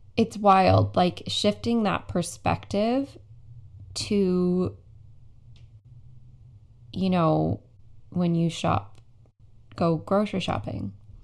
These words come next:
and you maybe buy everything for your partner that he wants or what she wants, and you come <laughs> home and you realize you didn't buy anything for you, or you're buying certain clothes that you feel like your,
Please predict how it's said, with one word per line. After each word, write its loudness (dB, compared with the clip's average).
and 2
you 2
maybe 0
buy 0
everything 0
for -8
your -2
partner -4
that -4
he -4
wants -4
or -2
what -4
she -2
wants, -2
and -2
you 2
come 4
<laughs> 0
home 6
and 6
you 2
realize 2
you 0
didn't -2
buy -2
anything -2
for -6
you, 0
or 4
you're 0
buying 0
certain -2
clothes 0
that -2
you -2
feel -4
like -4
your, -2